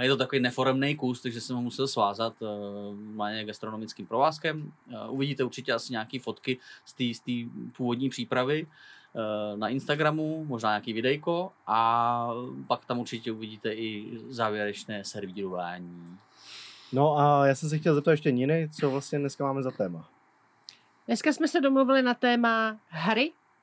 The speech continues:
Speaker 3: aneb kdo si hraje, nezlobí.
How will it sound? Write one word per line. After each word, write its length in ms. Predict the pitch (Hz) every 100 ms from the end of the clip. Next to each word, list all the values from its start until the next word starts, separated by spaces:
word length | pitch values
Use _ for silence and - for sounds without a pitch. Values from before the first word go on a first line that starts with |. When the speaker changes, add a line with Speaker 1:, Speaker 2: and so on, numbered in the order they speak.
| _ _
Speaker 3:
aneb 260 | 220 254 311 - _ _ _ -
kdo 180 | 214 208
si 140 | -
hraje, 300 | 185 233 294 359 -
nezlobí. 460 | 220 214 233 226